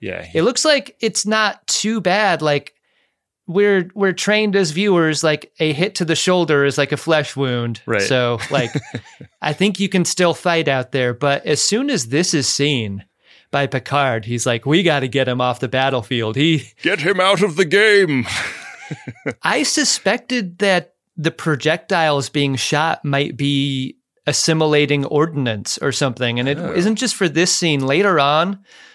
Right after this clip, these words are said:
Speaker 2: when Teresa holds the tricorder to his shoulder, uh,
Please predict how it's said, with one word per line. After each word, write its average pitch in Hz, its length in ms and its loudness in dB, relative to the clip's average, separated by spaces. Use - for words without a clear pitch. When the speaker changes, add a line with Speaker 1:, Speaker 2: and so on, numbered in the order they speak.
Speaker 2:
when 143 320 0
Teresa 147 600 0
holds 147 400 -2
the - 100 -6
tricorder 156 800 -2
to 165 260 0
his 151 160 -2
shoulder, 165 600 -2
uh, 135 340 0